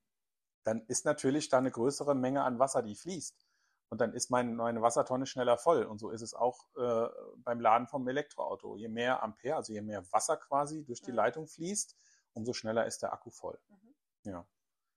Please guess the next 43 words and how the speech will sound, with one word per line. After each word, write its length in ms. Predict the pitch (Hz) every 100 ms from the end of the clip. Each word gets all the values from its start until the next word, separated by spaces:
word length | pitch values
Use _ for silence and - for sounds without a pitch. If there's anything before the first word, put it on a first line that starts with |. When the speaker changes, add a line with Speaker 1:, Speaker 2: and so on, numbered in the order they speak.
| _ _
Speaker 1:
So 80 | -
kann 140 | - 120
man 100 | 117
sich 140 | 113
das 120 | -
vorstellen. 560 | - 101 - - 113 107 _ _ _ _ _ _ _ _ _ _ _ _ _ _ _ _
Speaker 2:
Wenn 140 | - 170
wir 80 | 175
Speaker 1:
Na-, 60 |
Speaker 2:
grad, 360 | - 196 220 -
mhm. 140 | 226 - _
Speaker 1:
natürlich 380 | 107 104 131 123
hat 100 | 135
nicht 160 | 123 117
jeder 380 | 120 127 127 127
zu 160 | 123
Hause 260 | 110 117 120
diese 240 | 123 113
dicke 200 | 110 117
Leitung. 400 | 113 135 143 98
Das 140 | 95 104
ist 160 | -
das, 320 | 113 - - _ _ _ _ _
man 280 | - 95 101
kann 180 | - 120
halt 140 | 107
im 140 | 98 98
Haus, 220 | 98 -
irgendwo 240 | 107 104
ist 80 | 98
es 100 | 98
begrenzt, 500 | - 98 101 95 -
nicht 140 | 104 107
mehr 120 | 101
laden. 340 | 98 92 98 _ _ _ _ _ _ _ _ _ _ - -
Speaker 2:
Sollen 120 | 175
wir 80 | 170
grad 220 | - -
noch 80 | 202
mal 140 | 185
auf 180 | 185 -
das, 340 | 175 175 - - _ _ _ _ _ _ _ _ _ _
ähm, 880 | 175 175 170 165 160 160 156 156